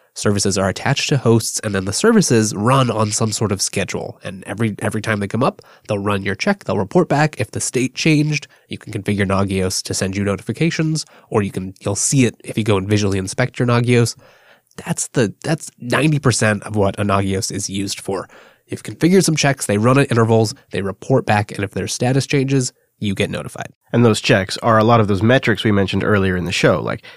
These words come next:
Speaker 2: C P U load, disk usage, things like that.
Speaker 1: Yeah, also super common is checking on remote endpoints. You know, you're checking that a, a H T T P request goes through, you're checking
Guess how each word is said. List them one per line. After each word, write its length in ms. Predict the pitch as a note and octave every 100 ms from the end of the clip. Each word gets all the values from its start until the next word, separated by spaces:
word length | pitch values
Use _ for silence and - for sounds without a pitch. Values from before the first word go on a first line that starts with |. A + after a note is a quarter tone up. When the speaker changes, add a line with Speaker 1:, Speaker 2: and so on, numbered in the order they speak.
| -
Speaker 2:
C 260 | - B2+ A2
P 100 | G#2
U 320 | G#2 G2+ G2
load, 420 | G2+ G2 G2+ F#2
disk 280 | A2+ G2+ -
usage, 640 | G2 - F#2+ F2+ F#2 - -
things 180 | A#2+ A2
like 140 | -
that. 180 | F#2+ B1+ -
Speaker 1:
Yeah, 320 | B2+ G#3 F#3 -
also 240 | A#2+ B2+
super 260 | A#2 A#2+ A2+
common 300 | A2+ A2+ G#2
is 140 | G2
checking 280 | - G#2+ G2
on 120 | G2
remote 340 | F#2+ G2+ G#2+ B2
endpoints. 480 | C3+ C#3 D3 D3+
You 80 | -
know, 100 | G#2 G2+
you're 80 |
checking 280 | G2+ G#2+ G2
that 100 | F#2+
a, 120 | F#2+ F#2+ -
a 180 | A2 G#2+ A2
H 180 | G#2+
T 40 | A2
T 140 | G#2+
P 240 | G2+ F3+ F#3
request 500 | F3 E3+ E3 - -
goes 300 | D#3 D#3 -
through, 300 | E3 D#3 D3+
you're 100 | G#2+
checking 420 | G2+ - G2